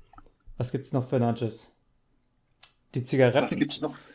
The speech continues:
Speaker 1: Bei den
Speaker 2: Ja, ich rauch-,
Speaker 1: Zigaretten
Speaker 2: ich hab
Speaker 1: wird es versucht, indem man die, ähm, indem man Bilder drauf druckt. Wobei, das ist schon
Speaker 2: Ja.
Speaker 1: fast kein Nudge mehr. Das ist so ein bisschen, naja,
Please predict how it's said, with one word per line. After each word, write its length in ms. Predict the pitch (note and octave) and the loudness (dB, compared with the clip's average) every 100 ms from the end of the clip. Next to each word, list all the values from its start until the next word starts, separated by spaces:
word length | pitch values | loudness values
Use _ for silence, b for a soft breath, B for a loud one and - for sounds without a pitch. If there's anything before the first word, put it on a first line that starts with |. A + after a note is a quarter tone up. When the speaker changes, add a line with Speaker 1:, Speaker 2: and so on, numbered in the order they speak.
| - | 0
Speaker 1:
Bei 100 | C#3 | 4
den 160 | C#3 B2 | 4 6
Speaker 2:
Ja, 240 | C3 C3+ | 8 8
ich 100 | C3 | 8
rauch-, 120 | - | 8
Speaker 1:
Zigaretten 120 | F#3+ F#3 | 8 4
Speaker 2:
ich 80 | |
hab 180 | D#3+ - D3+ | 2 -2 -4
Speaker 1:
wird 160 | E3+ | -2
es 140 | E3+ - | -2 2
versucht, 480 | E3 D3+ F3 E3+ D#3+ | 2 4 2 2 0
indem 240 | B2+ C#3 | 2 2
man 200 | C#3 C3 | 2 2
die, 320 | A#2+ A2+ A2+ | 2 0 -2
ähm, 420 | C3 A#2+ A#2 A2+ - _ _ _ _ - | -4 -8 -8 -12 -14 _ _ _ _ -2
indem 240 | C3 B2+ | 2 4
man 160 | B2+ A#2+ | 4 4
Bilder 240 | D3 D3+ | 4 4
drauf 440 | C#3 C#3 C#3+ - - | 4 4 2 -4 -4
druckt. 460 | C3+ C#3+ - - _ _ | -4 -4 -8 -20 _ _
Wobei, 180 | C#3+ D3+ | 4 4
das 160 | D#3+ D#3 | 4 0
ist 180 | - G3 | 0 2
schon 100 | E3+ | 2
Speaker 2:
Ja. 60 | |
Speaker 1:
fast 260 | - D#3 - | 0 -2 0
kein 160 | D3 C3+ | 2 2
Nudge 260 | C#3 - | 0 -2
mehr. 160 | A#2+ A#2 | -2 -2
Das 120 | A#2+ | -2
ist 120 | D3 - | -6 -2
so 80 | C3+ | 0
ein 100 | B2+ | 0
bisschen, 600 | B2 - A#2+ A#2 A2 - _ _ _ _ _ _ _ _ _ _ _ _ _ C#3+ | -2 -4 -4 -2 -6 -10 _ _ _ _ _ _ _ _ _ _ _ _ _ 4
naja, 280 | D#3+ E3+ | 8 8